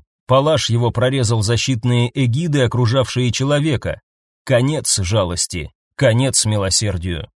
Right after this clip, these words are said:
Бой. Каэтан перебросил автомат в левую руку, продолжая стрелять, но поток пуль разбился о доспех егера. Каэтан потянулся за спину за мечом, выкрикнул заклинание, чтобы ножны выпустили клинок.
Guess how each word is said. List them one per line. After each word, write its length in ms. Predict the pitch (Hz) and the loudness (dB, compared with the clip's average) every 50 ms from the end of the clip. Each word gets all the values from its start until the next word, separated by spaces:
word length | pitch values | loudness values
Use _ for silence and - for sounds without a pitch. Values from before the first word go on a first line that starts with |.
| _ _ _ _ - | _ _ _ _ -8
Бой. 400 | 104 101 120 131 120 104 - - _ _ _ _ _ _ _ _ _ _ _ | -4 0 0 2 2 0 -2 -6 _ _ _ _ _ _ _ _ _ _ _
Каэтан 560 | - 139 147 170 180 160 160 214 226 208 175 123 | -2 0 2 2 2 0 0 -2 -2 0 -2 -2
перебросил 580 | 160 185 180 170 170 196 190 131 - 151 147 | 0 0 0 0 0 0 -2 -2 0 0 -2
автомат 440 | 135 - - 156 165 170 165 139 117 | -2 -2 -2 -2 0 2 0 0 2
в 80 | 107 113 | 0 0
левую 380 | 131 147 143 131 139 143 143 | 0 0 0 0 0 0 2
руку, 280 | 156 - 156 113 120 113 | 0 0 -2 -2 -2 -4
продолжая 580 | - 110 117 113 120 120 110 127 139 131 120 | -2 -2 0 0 2 2 2 0 0 0 0
стрелять, 520 | 110 - - 123 139 143 175 190 170 - - - | -2 0 0 0 0 0 0 -2 -2 -4 -4 -2
но 180 | 139 131 165 185 | 0 0 0 0
поток 420 | - - 170 147 185 170 - - | 0 -2 -2 0 -2 -4 -4 -6
пуль 220 | - 180 196 175 | -8 -6 -2 -2
разбился 640 | 143 131 147 127 107 117 170 190 170 123 - 147 143 | 0 0 0 0 0 -2 -2 -2 -2 -2 0 0 0
о 40 | 143 | 0
доспех 560 | 139 135 143 123 - - - 196 151 104 - | 2 0 0 0 -2 -4 -4 -2 -2 -2 0
егера. 560 | 104 107 113 104 95 92 101 92 87 76 80 - _ _ _ _ _ | 0 0 0 0 -2 -2 -2 -2 -2 -4 -6 -8 _ _ _ _ _
Каэтан 440 | - 131 131 123 120 147 147 131 117 | -2 0 0 0 2 2 0 0 2
потянулся 580 | 123 120 110 135 139 151 147 123 - - 127 | 0 0 0 0 0 0 0 0 0 2 2
за 200 | 117 104 143 151 | 2 2 2 2
спину 300 | 123 - - 135 135 135 | 0 0 0 -2 0 0
за 140 | 120 110 127 | 2 2 2
мечом, 480 | 135 135 131 117 - 170 151 107 - - _ _ _ _ _ - | 0 0 -2 -2 0 0 0 -2 -2 -6 _ _ _ _ _ -6
выкрикнул 600 | 95 98 165 175 - 147 151 123 135 139 131 117 | -2 -2 0 0 0 0 0 2 0 2 2 2
заклинание, 720 | 98 120 113 123 123 131 135 156 175 175 170 170 165 147 | 2 0 0 0 0 0 2 2 0 0 0 0 0 0
чтобы 340 | 117 - - 151 160 160 156 | 0 0 -2 -2 0 0 2
ножны 480 | 143 143 160 180 156 120 143 156 143 117 | 2 2 0 0 0 0 0 0 0 0
выпустили 560 | 92 131 143 - 139 113 - - 127 120 117 | 0 0 -2 0 -2 -2 -2 0 0 0 0
клинок. 540 | 110 117 113 120 120 127 120 98 - - | 0 0 0 2 2 2 0 -2 -4 -8